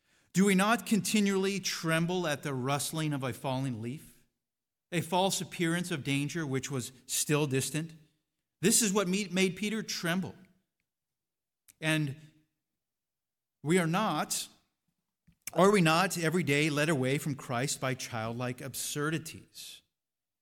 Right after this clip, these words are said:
End quote. So she did not ask Peter if he was an enemy of Judaism.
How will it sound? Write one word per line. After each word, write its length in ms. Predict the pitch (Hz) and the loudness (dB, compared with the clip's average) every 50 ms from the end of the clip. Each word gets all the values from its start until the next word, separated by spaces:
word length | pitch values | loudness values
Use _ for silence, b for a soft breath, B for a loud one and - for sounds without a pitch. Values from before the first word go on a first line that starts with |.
| _ _ _ - | _ _ _ -12
End 180 | - 127 107 107 | -10 -10 -10 -12
quote. 240 | - 107 98 98 _ _ _ _ _ _ _ _ _ _ _ _ _ _ _ _ _ _ _ _ _ _ _ _ _ _ _ _ _ _ _ _ _ _ _ _ _ _ _ _ _ - - | -14 -18 -18 -18 _ _ _ _ _ _ _ _ _ _ _ _ _ _ _ _ _ _ _ _ _ _ _ _ _ _ _ _ _ _ _ _ _ _ _ _ _ _ _ _ _ -6 -2
So 420 | - - 214 202 196 196 190 - | 2 4 4 6 4 4 2 0
she 300 | - - - - 269 285 | 0 0 2 2 2 2
did 120 | 277 254 | 2 4
not 220 | 226 240 233 233 - | 4 4 4 2 2
ask 540 | 180 196 208 214 196 185 180 185 - - - | 4 4 6 6 6 6 4 4 0 -2 0
Peter 360 | - 220 247 254 220 185 175 | 2 4 4 6 6 6 6
if 200 | 185 180 165 175 | 6 4 4 4
he 180 | - 220 240 240 | 4 4 6 6
was 840 | 190 170 214 196 175 156 147 151 175 180 - - - - - - - | 6 6 8 8 8 8 6 6 4 2 0 0 -2 -4 -6 -4 -2
an 160 | 196 185 180 | 2 6 6
enemy 360 | 185 202 220 247 233 240 240 | 8 8 8 8 8 8 6
of 80 | 247 180 | 6 4
Judaism. 640 | - 180 190 170 156 160 151 151 131 160 180 190 | 2 4 4 4 4 4 4 2 2 2 -2 -2